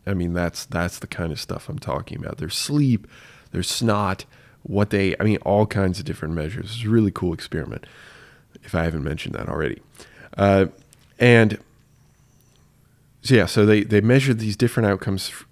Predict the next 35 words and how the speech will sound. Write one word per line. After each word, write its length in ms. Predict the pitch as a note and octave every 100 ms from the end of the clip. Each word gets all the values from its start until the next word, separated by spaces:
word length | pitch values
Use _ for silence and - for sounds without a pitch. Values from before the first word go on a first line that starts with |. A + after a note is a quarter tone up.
| _ -
to 140 | G#2
determine 520 | F#2+ - A2 G2+ G2
if 180 | G2 -
these 280 | G#2+ G2 -
individuals 600 | G#2 G2+ F#2+ F#2 F#2 F2+
got 320 | - E2+ -
the 80 | -
common 380 | - F2+ E2+ F2
cold. 320 | - D#2+ -
So 140 | - F2+
they 140 | F2
were 160 | E2+ E2+
able 160 | E2+
to 120 | - F2
measure 420 | F2+ E2+ E2 - - - -
if 160 | F#2+
these 200 | - F2+
individuals 500 | F2 F2 E2+ F2 E2+
got 200 | - -
sick 280 | - G#2 -
or 60 | D#2
not, 260 | - - -
which 220 | - -
is 180 | D#2 - -
obviously 400 | E2 - - F2
important 440 | - A#2 G#2 F#2
if 160 | F2+ F#2
you 80 |
want 120 | F2 E2+
to 60 |
measure 340 | E2+ E2+ F2 - - - -
how 180 | F#2+
sickness 460 | F2+ - - - -
affects 360 | - F#2+ F2
them. 140 | -